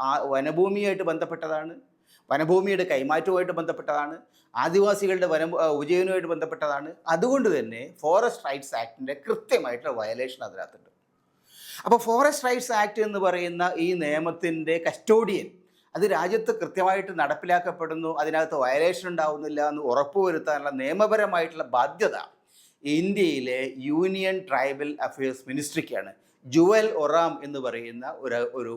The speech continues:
ഒരു ആദിവാസി നേതാവാണ് അതിൻ്റെ മന്ത്രി. അപ്പം എല്ലാ ഇതിനു മുമ്പുണ്ടായ പരാതികളിലൊക്കെ തന്നെ, ആ,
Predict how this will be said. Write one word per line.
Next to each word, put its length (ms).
ഒരു 360
ആദിവാസി 640
നേതാവാണ് 600
അതിൻ്റെ 380
മന്ത്രി. 400
അപ്പം 140
എല്ലാ 240
ഇതിനു 220
മുമ്പുണ്ടായ 540
പരാതികളിലൊക്കെ 800
തന്നെ, 460
ആ, 20